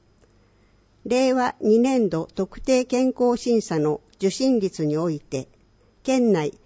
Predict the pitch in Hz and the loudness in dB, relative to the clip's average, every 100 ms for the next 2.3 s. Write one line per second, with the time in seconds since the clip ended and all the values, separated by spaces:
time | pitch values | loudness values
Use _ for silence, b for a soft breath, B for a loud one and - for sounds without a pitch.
0 | _ - 262 254 208 180 147 - 220 208 | _ -4 0 2 0 0 -2 -4 -4 -2
1 | - - - 254 233 - 175 165 156 165 | -4 -10 -2 0 0 0 0 0 0 -2
2 | - 143 139 | -4 -8 -8